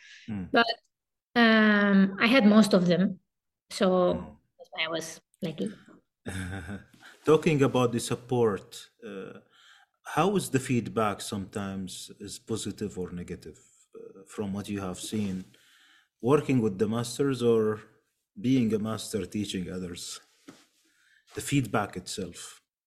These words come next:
Speaker 1: does it have good, uh, side effects and bad side effects? <laughs>
Speaker 2: Yeah, it has, but, uh, I think the balance is really important because, uh, I know very, like, uh, strict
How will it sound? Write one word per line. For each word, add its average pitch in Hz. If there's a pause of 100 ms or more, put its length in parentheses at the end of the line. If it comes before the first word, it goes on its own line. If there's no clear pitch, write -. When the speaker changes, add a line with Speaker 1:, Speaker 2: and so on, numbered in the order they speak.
(800)
Speaker 1:
does 120
it 139
have 131 (640)
good, 135
uh, 113 (800)
side 131
effects 131
and 98
bad 110
side 123
effects? - (560)
<laughs> -
Speaker 2:
Yeah, 285 (120)
it - (120)
has, 320 (100)
but, 247 (600)
uh, 240 (100)
I -
think 302
the 254 (100)
balance 254
is 214
really 220
important 190
because, 226 (240)
uh, 208 (200)
I 196
know 233
very, 226 (140)
like, 196 (360)
uh, 190 (960)
strict 240